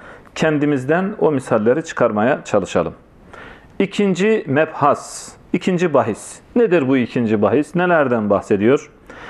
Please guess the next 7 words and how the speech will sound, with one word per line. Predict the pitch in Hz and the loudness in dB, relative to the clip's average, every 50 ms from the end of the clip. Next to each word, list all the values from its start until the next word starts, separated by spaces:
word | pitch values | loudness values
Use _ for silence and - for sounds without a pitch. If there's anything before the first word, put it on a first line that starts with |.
| - - - - 120 | -20 -18 -10 -6 -4
Zerratın | 117 113 147 160 165 165 175 180 175 - 233 220 202 175 | 0 2 4 4 4 4 2 0 0 0 0 0 0 0
harekatındaki | 123 147 156 160 165 156 - 160 156 - - 151 143 135 127 127 - 123 107 101 | 0 2 2 2 2 0 0 -2 -2 -2 -2 0 2 2 2 2 0 0 2 2
vazifelere, | 123 127 147 156 156 151 - 160 156 160 160 175 180 190 220 - - - - - - - - 190 | 2 2 2 0 0 2 2 2 2 4 4 2 2 0 -2 -6 -14 -20 -20 -20 -20 -8 -4 -4
hikmetlere | 196 196 - - 160 143 - - - 131 127 147 156 165 - - - - | -4 -2 -2 -2 -2 -2 -2 0 0 2 4 4 4 2 0 -6 -12 -8
küçük | - 160 143 - 190 175 - - - | -6 -6 -4 -2 -4 -4 -2 -2 -2
bir | 135 147 | -2 0
işarettir. | 147 107 - - 117 104 95 95 90 - - 90 90 - - | -2 -4 -4 -2 0 0 0 0 -2 -4 -8 -12 -12 -12 -16